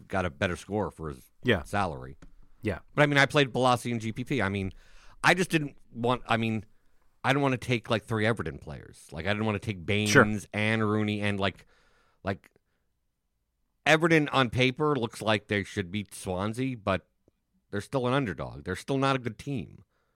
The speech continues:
Speaker 1: regardless. So, like, I'll take one of 'em,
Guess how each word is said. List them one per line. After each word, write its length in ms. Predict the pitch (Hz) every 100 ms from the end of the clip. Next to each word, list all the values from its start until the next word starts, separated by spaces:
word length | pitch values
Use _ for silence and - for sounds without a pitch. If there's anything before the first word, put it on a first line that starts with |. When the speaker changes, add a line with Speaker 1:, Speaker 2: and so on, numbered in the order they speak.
| _ -
Speaker 1:
regardless. 800 | 90 87 117 107 64 - - - _ _ _ _ _ _
So, 280 | - 92 90
like, 160 | 87
I'll 140 | 110 117
take 220 | 175 143
one 300 | 110 156 170
of 120 | 82
'em, 240 | 67 57